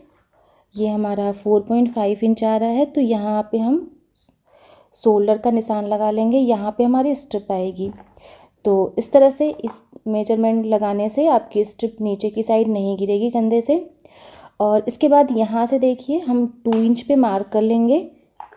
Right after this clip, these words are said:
इसके बाद इस तरह शेप हम मार्क करेंगे और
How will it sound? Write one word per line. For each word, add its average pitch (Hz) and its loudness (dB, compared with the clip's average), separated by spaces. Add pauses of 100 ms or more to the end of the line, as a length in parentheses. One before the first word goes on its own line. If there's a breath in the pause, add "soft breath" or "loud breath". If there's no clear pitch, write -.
(600)
इसके 285 0
बाद 294 6
इस 269 -4
तरह 269 2
शेप 254 2
हम 254 2
मार्क 208 -2
करेंगे 226 0 (1500 soft breath)
और 196 -2